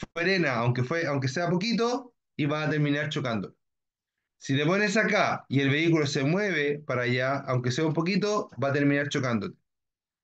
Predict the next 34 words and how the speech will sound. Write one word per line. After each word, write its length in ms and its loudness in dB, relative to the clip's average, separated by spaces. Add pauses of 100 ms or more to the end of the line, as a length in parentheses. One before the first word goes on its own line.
(140)
Si 140 -4
te 100 0
pones 300 2
acá 600 2
y 400 2
tú 160 4
por 120 0
algún 300 -2
motivo 320 0
necesitas 500 -2
frenar 460 0 (480)
o 140 0
parar, 440 2 (140)
este 260 -6
vehículo 680 2 (480)
también 580 0 (160)
va 60 2
a 60 2
terminar 500 2 (220)
chocándote. 580 -4
Entonces, 600 0 (840)
las 200 0
cosas 300 2
pasan 360 0
en 60 0
el 100 2
tránsito, 400 0
ya 200 4
la, 220 2
las 180 0
condiciones 520 2
nunca 340 2
son 220 0
ideales. 500 -2